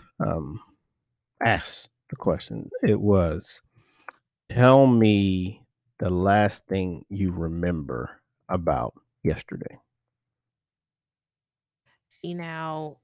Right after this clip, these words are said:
Speaker 2: I got some things going on in here. We can't, we can't ask questions like that. No, uh, the last thing I remember about yesterday was,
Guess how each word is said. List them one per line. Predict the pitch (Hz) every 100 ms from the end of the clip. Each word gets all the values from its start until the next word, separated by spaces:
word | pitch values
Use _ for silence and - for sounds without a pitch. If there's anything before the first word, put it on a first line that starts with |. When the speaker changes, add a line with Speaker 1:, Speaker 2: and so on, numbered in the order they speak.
| -
Speaker 2:
I | 160
got | 165 165 160
some | - 190 180 175 _
things | 240 233 247
going | 202 208 190
on | 180 180
in | 175
here. | 185 170 165
We | 190
can't, | 202 214 202 214
we |
can't | 226 277 -
ask | 262 247
questions | - 214 214
like | 202 190
that. | 180 - - -
No, | 185 196 185 -
uh, | 180 180
the | 165
last | 170 180
thing | 220
I | 196
remember | 190 185 175
about | 175 165 -
yesterday | 151 - - 139 131 165 _ _ _ _ _ _ _ _ -
was, | 160 151 156